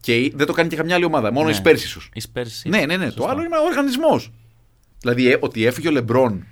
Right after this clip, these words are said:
Speaker 1: έφυγε δηλαδή το, το Hitless απ' το, το Hitless απ' τους Beatles, ας πούμε,
Speaker 2: Ναι.
Speaker 1: και ξανακάνει αυτό το πράγμα είναι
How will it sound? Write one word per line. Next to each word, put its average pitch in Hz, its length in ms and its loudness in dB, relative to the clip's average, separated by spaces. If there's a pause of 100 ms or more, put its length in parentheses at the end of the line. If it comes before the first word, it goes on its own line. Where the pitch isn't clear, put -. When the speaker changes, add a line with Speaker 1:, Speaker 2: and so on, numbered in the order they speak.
Speaker 1:
έφυγε 113 320 -2
δηλαδή 107 200 0
το, 110 360 0 (280)
το 117 100 -4 (120)
Hitless 120 360 -2
απ' 95 120 -8
το, 98 200 -6
το 104 180 -4
Hitless 117 240 0
απ' 98 80 -10
τους 107 180 -6
Beatles, 127 160 4
ας - 60 -8
πούμε, 117 260 -4
Speaker 2:
Ναι. 104 120 -2 (180)
Speaker 1:
και 113 100 -6
ξανακάνει 113 460 -2
αυτό 165 120 -6
το 185 120 -4
πράγμα 202 80 -4 (100)
είναι 302 100 -6